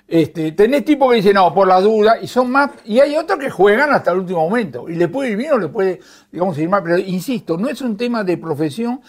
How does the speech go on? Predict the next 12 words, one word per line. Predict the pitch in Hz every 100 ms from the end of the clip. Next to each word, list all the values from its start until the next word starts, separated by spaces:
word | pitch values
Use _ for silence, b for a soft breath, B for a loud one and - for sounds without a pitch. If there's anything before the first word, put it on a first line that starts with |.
| b b
sino | - 220
un | 208
tema | 226 220
de | 180
personalidad. | 135 135 131 135 120 95 - -
Hay | 359 392
discusiones, | 254 190 - 151 - 240 208 170 190 208
eh, | 180
dentro | 208 240 214
de |
la | 202
profesión | 208 208 196 254 277